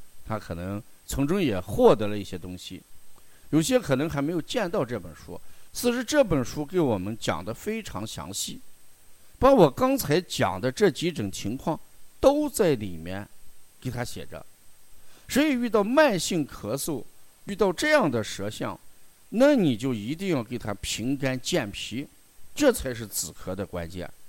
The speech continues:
所以我给他配的穴就是什么清肺平肝呀，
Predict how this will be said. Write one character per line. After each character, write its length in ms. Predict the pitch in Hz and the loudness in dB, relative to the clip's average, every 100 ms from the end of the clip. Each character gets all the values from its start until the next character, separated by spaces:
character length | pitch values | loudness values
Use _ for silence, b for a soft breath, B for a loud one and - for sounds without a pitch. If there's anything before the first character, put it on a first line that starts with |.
| - - - - - | -18 -20 -20 -18 2
所 120 | 156 | 6
以 40 | |
我 280 | 165 117 101 | 6 4 0
给 160 | 110 120 | -2 -4
他 180 | 131 | -4
配 340 | 131 - - 139 | -4 -4 -4 -4
的 140 | 98 | -6
穴 260 | - 160 113 | -6 -6 -6
就 140 | 98 | -6
是 260 | 92 87 85 b b b b | -10 -10 -12 b b b b
什 120 | - | -10
么 80 | 87 92 | -8 -6
清 300 | - 123 120 | -4 -4 -4
肺 200 | 123 104 | -6 -6
平 380 | - - 90 | -8 -10 -10
肝 240 | 101 123 135 | -6 -4 -2
呀， 280 | 135 120 | -2 -2